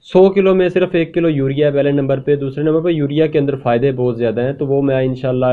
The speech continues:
time काढ़ के इस पर इंशाल्लाह वीडियो बनाऊँगा, यूरिया जो है उसके इस्तेमाल पर।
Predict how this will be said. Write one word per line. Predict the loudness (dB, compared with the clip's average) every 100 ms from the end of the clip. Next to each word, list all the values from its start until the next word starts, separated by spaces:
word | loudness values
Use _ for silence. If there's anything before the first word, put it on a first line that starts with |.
| -2
time | -2 -2 -2
काढ़ | -2 -2 -2
के | -2 -2 0 0 -2 -6
इस | -10
पर | -6 -2
इंशाल्लाह | -2 -2 -4 -4 -2 -2
वीडियो | 0 -2
बनाऊँगा, | -2 -2 -2 -2
यूरिया | -2 -2 0 0
जो | 0 0
है | -2 -2
उसके | -2 -4
इस्तेमाल | -4 -4 -2 0
पर। | 0 -4